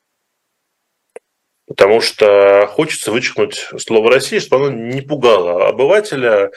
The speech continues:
чиновника, банка. Ну, вот родились в восемьдесят девятом году в С С С Р. А где в С С С Р? Ну, большая страна была. А,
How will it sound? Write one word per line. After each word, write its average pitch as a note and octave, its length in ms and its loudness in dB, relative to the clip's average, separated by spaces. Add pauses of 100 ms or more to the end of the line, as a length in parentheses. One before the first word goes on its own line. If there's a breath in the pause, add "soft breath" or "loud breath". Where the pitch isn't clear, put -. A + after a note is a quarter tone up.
(320 loud breath)
чиновника, C#3 540 -4
банка. D3 480 0
Ну, D#3 140 -4
вот F3+ 140 -12
родились E3+ 760 -2
в A#2 60 -6
восемьдесят C#3 280 -2
девятом C#3+ 200 2
году C3+ 180 2
в D3 120 0
С G3+ 120 -10
С D3 120 -6
С - 120 -8
Р. F#2+ 220 -6 (1000)
А A2 100 2
где G3 220 0
в B3 80 2
С G#3+ 80 -4
С D#3 160 -8
С - 60 -4
Р? C#3 100 2
Ну, F3 380 -2 (1000)
большая A2 360 0
страна A#2 280 2
была. F2+ 300 -6 (1000 loud breath)
А, C3 360 2